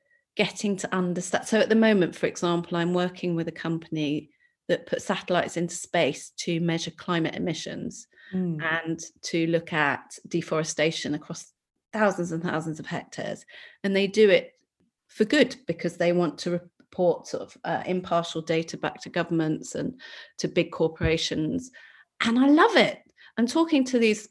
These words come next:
Speaker 1: people and I'm doing in-depth profiles and they're like, "Tell me more. <laughs> I want to
Speaker 2: Right.
Speaker 1: know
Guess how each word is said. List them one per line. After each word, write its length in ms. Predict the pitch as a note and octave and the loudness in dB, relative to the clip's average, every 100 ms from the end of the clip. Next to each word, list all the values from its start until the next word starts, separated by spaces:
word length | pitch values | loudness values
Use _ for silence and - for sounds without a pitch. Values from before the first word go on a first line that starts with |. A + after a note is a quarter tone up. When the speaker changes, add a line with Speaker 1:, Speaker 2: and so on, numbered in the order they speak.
| _ | _
Speaker 1:
people 360 | - A3+ B3 G#3 | 4 4 6 0
and 140 | D3+ | 2
I'm 140 | E3+ F3 | 0 0
doing 240 | G3 F#3+ | 2 4
in-depth 420 | G#3 A3 G3 - | 4 4 2 0
profiles 640 | - G3+ G3 - F3 D3+ E3 | -4 -2 0 2 2 2 -4
and 80 | |
they're 80 | E3+ | -6
like, 180 | F3+ - | -8 -10
"Tell 220 | - B3+ | -2 4
me 180 | B3+ C4+ | 4 6
more. 500 | C4+ C#4 C#4+ C#4+ C#4 - | 6 6 6 6 4 4
<laughs> 80 | - | 2
I 80 | - | 6
want 280 | F4+ C#4+ - | 8 6 4
to 40 | |
Speaker 2:
Right. 180 | C4+ | 6
Speaker 1:
know 60 | E4 | 6